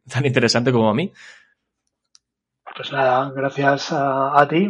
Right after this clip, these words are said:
Speaker 2: Se me ha pasado la hora volando, como ya me imaginaba, y ya hemos hablado antes del programa que había contenido para una hora y, y para
Speaker 1: Y
Speaker 2: más,
Speaker 1: más.
Speaker 2: seguro que sí. Y sí, lo mismo, esperar que, que a la gente que nos escucha que les haya gustado y que les sea útil.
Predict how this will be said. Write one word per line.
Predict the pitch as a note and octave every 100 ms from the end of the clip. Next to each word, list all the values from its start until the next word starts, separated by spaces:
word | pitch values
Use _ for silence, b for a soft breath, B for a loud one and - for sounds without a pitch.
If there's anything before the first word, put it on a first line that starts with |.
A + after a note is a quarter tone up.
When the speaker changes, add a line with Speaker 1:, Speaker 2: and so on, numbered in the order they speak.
| D#3+
Speaker 2:
Se | C3 C#3
me | C#3
ha |
pasado | C#3 C#3+ C#3+
la | C#3
hora | C#3+ C#3+
volando, | C#3 C#3+ E3 F#3+
como | E3+ C#3+
ya | C#3+
me | D3
imaginaba, | D3 C#3 - D3+ E3+ F#3+
y | D3+ C3+ C3+
ya | C#3 D3 C#3 C#3+
hemos | C#3+ C#3+ D3
hablado | C#3+ C#3
antes | C#3
del | C#3+
programa | C#3+ C#3 D3
que | C3+
había | C3+ C#3
contenido | C#3+ C#3 C#3 C#3+
para | D3 C#3+
una | C#3
hora | D3+ D#3 D3
y, | C#3 C#3+ -
y | D3 C#3+
para | C#3+ C#3
Speaker 1:
Y |
Speaker 2:
más, | B2+
Speaker 1:
más. | A#2+ C3
Speaker 2:
seguro | D3 D3
que | F3
sí. | - - B B B B -
Y | D3 C#3 C#3
sí, | D#3 G3
lo | C#3
mismo, | C#3 E3+ D3
esperar | - C3 C3+ -
que, | C#3 C3+ B2+ B2+ -
que | C3
a |
la | C3
gente | B2+ C3 B2+
que |
nos | C3 C3+
escucha | C3+ C#3+ C#3+
que | C3+
les | B2+ B2 B2 - - - -
haya | C3+
gustado | C3 - C3 C3+
y | B2+
que |
les | A#2+ A#2+
sea | C3 B2
útil. | -